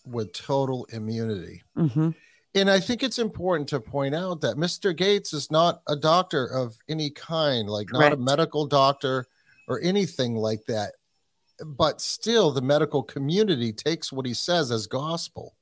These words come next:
Speaker 2: Mm-hmm.
Speaker 1: because he's some rich asshole
Speaker 2: Well,
Speaker 1: that,
Speaker 2: and
Speaker 1: that
Speaker 2: it's funny to me because,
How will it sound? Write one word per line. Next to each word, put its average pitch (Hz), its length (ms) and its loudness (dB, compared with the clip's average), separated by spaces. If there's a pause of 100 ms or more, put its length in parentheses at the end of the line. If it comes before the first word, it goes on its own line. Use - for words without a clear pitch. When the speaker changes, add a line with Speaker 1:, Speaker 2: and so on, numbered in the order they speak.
(120)
Speaker 2:
Mm-hmm. 143 320 2 (400)
Speaker 1:
because 156 380 4
he's 156 200 0
some 151 520 2
rich 147 520 0
asshole 131 840 -2 (600)
Speaker 2:
Well, 202 280 12
Speaker 1:
that, 214 60 8
Speaker 2:
and 226 100 12
Speaker 1:
that 214 100 12
Speaker 2:
it's 202 140 4
funny 277 380 10
to - 140 6
me 220 260 6
because, 170 760 8